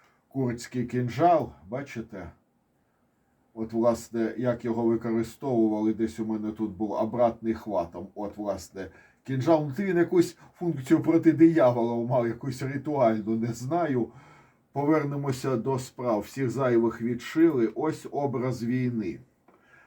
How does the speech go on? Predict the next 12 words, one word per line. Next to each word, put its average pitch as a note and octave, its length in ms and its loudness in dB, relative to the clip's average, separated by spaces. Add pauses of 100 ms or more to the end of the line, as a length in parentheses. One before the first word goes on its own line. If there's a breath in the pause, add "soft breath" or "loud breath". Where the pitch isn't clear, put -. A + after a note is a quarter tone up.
(140 soft breath)
Ми D#3+ 100 4
багато, C3+ 420 2
забагато C3 580 0
що A#2 160 -4
зараз G#2+ 320 -2
поговоримо. B2+ 920 0
Це C3+ 260 -4
просто C3 540 -4
я B2 280 4
робив A2+ 480 2
цей A2 340 4 (500)
кінжал D#3+ 500 -2